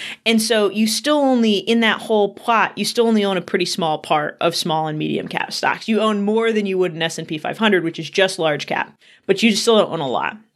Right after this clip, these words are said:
The other way to do it is to buy S and P five hundred, S and P four hundred mid cap, which they have a separate index, which is four hundred mid cap companies, and what's called the Russell two thousand Index, which is two thousand small cap companies,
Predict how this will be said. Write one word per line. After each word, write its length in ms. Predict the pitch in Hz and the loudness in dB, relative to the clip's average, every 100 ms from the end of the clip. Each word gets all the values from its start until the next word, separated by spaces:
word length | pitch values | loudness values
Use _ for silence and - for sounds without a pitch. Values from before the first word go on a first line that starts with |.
| _ _ _ _ | _ _ _ _
The 200 | - 214 | -2 0
other 200 | - 330 | 2 2
way 140 | 311 220 | 4 2
to 80 | 190 | 2
do 160 | 147 | 0
it 220 | 151 - - - - - | -2 -4 -10 -20 -10 -2
is 140 | 208 | 0
to 80 | 214 | 2
buy 440 | 180 170 170 170 - _ _ _ _ | 2 4 2 0 -6 _ _ _ _
S 200 | 175 190 | -2 2
and 100 | 214 | 0
P 100 | 220 | 0
five 220 | 233 247 | 0 0
hundred, 360 | 262 165 190 262 - _ _ _ _ _ - - _ _ _ | 0 -2 -2 -6 -10 _ _ _ _ _ -20 -20 _ _ _
S 240 | 202 214 269 | -2 0 2
and 140 | 233 | 2
P 180 | 226 220 | 4 2
four 440 | - - 254 311 | 2 0 2 2
hundred 500 | - 180 165 165 175 - | 2 -2 0 -2 -4 -6
mid 340 | 185 220 220 | 0 0 -2
cap, 320 | - 170 175 | -4 -4 -4
which 140 | 208 - | -6 -4
they 80 | 190 | -2
have 100 | 180 | 0
a 60 | |
separate 680 | 185 - - 220 220 240 247 | -4 -4 -2 -2 0 0 2
index, 440 | 202 185 160 170 | 0 2 -2 -2
which 140 | 190 185 | -6 -6
is 120 | 165 | -8
four 320 | - 185 202 | -6 0 2
hundred 420 | 180 180 175 165 - | 2 0 -2 -2 -6
mid 380 | 170 175 202 208 | -6 0 0 0
cap 260 | 196 147 | -2 -2
companies, 560 | - - - 247 415 - _ _ _ _ _ _ | -4 -10 -6 -6 -6 -14 _ _ _ _ _ _
and 140 | 226 220 | 2 2
what's 160 | 220 | 2
called 240 | 220 226 220 | 2 2 4
the 80 | |
Russell 420 | 202 190 202 - 240 | 2 4 2 2 -2
two 240 | - 220 | 2 0
thousand 540 | 214 160 131 165 175 | 2 2 4 2 0
Index, 400 | - 160 - - | -6 -4 -6 -6
which 120 | 185 185 | -10 -8
is 120 | 175 | -8
two 320 | - - 214 | -4 0 0
thousand 680 | 220 185 175 170 165 147 - | 2 2 2 0 -2 -4 -6
small 540 | - 185 170 170 170 | -6 -2 0 2 2
cap 400 | 170 156 127 - | 0 -4 -4 -6
companies, 560 | - - 170 - - | -10 -8 -8 -12 -14